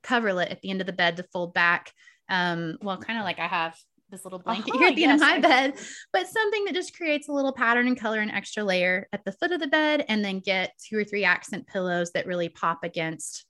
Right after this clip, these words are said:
Speaker 1: the matching sham set. And that helps it feel a little more custom.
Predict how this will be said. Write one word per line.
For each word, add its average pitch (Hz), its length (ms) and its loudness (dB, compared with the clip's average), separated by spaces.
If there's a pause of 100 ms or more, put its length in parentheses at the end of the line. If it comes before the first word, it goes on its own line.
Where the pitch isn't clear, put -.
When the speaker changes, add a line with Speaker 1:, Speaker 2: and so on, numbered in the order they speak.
(100)
Speaker 1:
the 170 80 -4
matching 175 680 0 (100)
sham 156 340 -2
set. 143 380 0 (340)
And 269 120 4
that 370 140 4
helps 320 220 2
it 240 120 -8
feel 254 100 0
a 233 40 0
little 214 120 -4
more 196 120 -8
custom. 254 600 2